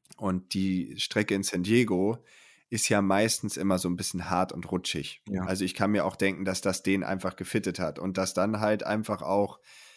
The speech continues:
Speaker 1: ähm, Lawrence ist ja stilistisch ein sehr guter Fahrer,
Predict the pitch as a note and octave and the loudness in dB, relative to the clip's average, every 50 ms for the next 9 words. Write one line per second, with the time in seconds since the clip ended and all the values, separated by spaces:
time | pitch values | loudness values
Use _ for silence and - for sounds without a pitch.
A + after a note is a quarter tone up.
0 | _ _ _ - A2 F#2 F2+ F2+ F2 E2+ D2+ C#2 A#1 - - _ F#2 F#2 F#2 G2 | _ _ _ -4 0 2 2 2 0 0 -2 -4 -6 -10 -12 _ 2 4 6 8
1 | G#2+ A2 A2+ A#2 A#2+ B2 A#2+ - - - - _ _ _ _ _ _ - - - | 8 6 6 4 2 0 -2 -4 -6 -6 -10 _ _ _ _ _ _ -4 0 2
2 | G2+ F#2+ F#2+ - - - - - - G#2 G2 G#2+ A#2 - - - G#2+ - - F#2+ | 4 4 4 2 0 -4 -8 -2 0 2 2 2 2 2 2 2 0 0 0 -2
3 | F#2 G2+ F2+ F2+ F2 - F2+ F#2 E2+ E2 - - F2+ F2 F2+ F2+ G2 G2 G#2+ C3+ | 0 0 0 0 0 0 -2 -2 -2 -2 0 2 4 4 4 4 4 4 2 2
4 | D3 - | 0 -6